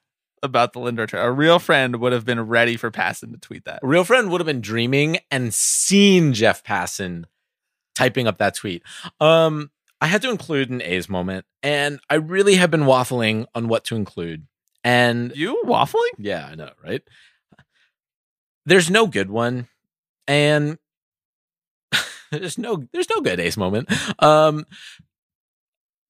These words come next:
Speaker 1: I wanted to pick them clinching the, the A L West in twenty twelve, but I've talked about that on this podcast ad nauseum before. Um, and so,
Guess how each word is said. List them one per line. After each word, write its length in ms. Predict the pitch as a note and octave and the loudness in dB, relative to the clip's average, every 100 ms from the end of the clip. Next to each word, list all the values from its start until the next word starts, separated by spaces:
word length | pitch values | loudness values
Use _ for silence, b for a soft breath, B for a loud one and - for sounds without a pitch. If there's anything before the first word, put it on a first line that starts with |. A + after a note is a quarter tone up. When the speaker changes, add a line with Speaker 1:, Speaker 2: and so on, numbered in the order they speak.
| _ D3+ | _ -4
Speaker 1:
I 40 | |
wanted 260 | D#3+ E3+ D#3+ | 0 0 -2
to 80 | |
pick 260 | D3 D#3+ C3 | -4 -6 -2
them 280 | C3+ C3 B2 | 0 0 -2
clinching 560 | - B2+ A2+ A#2+ A2+ | -6 -6 -4 -4 -2
the, 320 | G#2+ A2+ A2+ A2 | 0 0 0 -2
the 100 | A2 | -2
A 120 | A2 | 2
L 140 | A2+ A2 | 4 4
West 300 | F2+ - G#2 | 2 0 -6
in 60 | |
twenty 220 | F2+ G2 | -4 -6
twelve, 400 | F2+ D#2 D2+ D#2 - | -6 -8 -10 -10 -6
but 80 | G#2+ | -2
I've 140 | A2+ | -2
talked 260 | - D3+ - | 0 0 0
about 220 | C#3 A2+ | -2 0
that 180 | F#2+ E2 | -2 -2
on 100 | F2 | -4
this 100 | E2+ | -6
podcast 640 | - F2 D#2+ - D#2+ E2 - | -6 -6 -8 -8 -10 -10 -10
ad 200 | E2+ D#2+ | -8 -8
nauseum 480 | D#2 E2 F#2+ F2+ F#2+ | -8 -6 -4 -4 -6
before. 460 | G2+ A2 A2 A#2+ - b b b | -2 2 4 2 -2 b b b
Um, 540 | G2+ G#2 G#2+ G#2+ A2 - _ - | -2 0 2 0 -6 -14 _ -4
and 160 | F3+ | -2
so, 600 | D#3 F#3 E3+ E3+ E3+ E3 | 4 6 6 4 2 -4